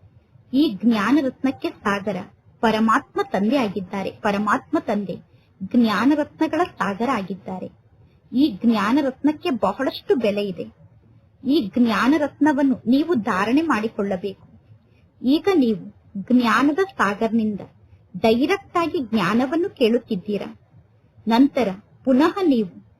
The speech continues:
ಯಾವ ಮಾತನ್ನೂ ಕೇಳುವ ಅವಶ್ಯಕತೆ ಇಲ್ಲ. ಜ್ಞಾನದ ಸಾಗರ್ನ ಮೂಲಕ ಡೈರೆಕ್ಟ್ ಆಗಿ ಜ್ಞಾನವನ್ನು ಕೇಳಿದ ನಂತರ ಪುನಃ ಯಾವ ಮಾತನ್ನೂ ಕೇಳುವ ಅವಶ್ಯಕತೆ ಇಲ್ಲ. ಸತ್ಯುಗದಲ್ಲಿ ಈ ಜ್ಞಾನ ಇರುವುದಿಲ್ಲ. ಸತ್ಯುಗದಲ್ಲಿ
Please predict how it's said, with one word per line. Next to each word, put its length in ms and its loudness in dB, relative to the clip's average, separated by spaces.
ಯಾವ 400 2
ಮಾತನ್ನೂ 600 2
ಕೇಳುವ 400 0
ಅವಶ್ಯಕತೆ 680 -2
ಇಲ್ಲ. 200 -2
ಜ್ಞಾನದ 500 0
ಸಾಗರ್ನ 600 -2
ಮೂಲಕ 380 -4
ಡೈರೆಕ್ಟ್ 560 0
ಆಗಿ 220 0
ಜ್ಞಾನವನ್ನು 720 0
ಕೇಳಿದ 400 0
ನಂತರ 380 -4
ಪುನಃ 300 2
ಯಾವ 300 2
ಮಾತನ್ನೂ 560 0
ಕೇಳುವ 400 0
ಅವಶ್ಯಕತೆ 640 -4
ಇಲ್ಲ. 200 -2
ಸತ್ಯುಗದಲ್ಲಿ 760 0
ಈ 240 0
ಜ್ಞಾನ 380 2
ಇರುವುದಿಲ್ಲ. 520 0
ಸತ್ಯುಗದಲ್ಲಿ 760 0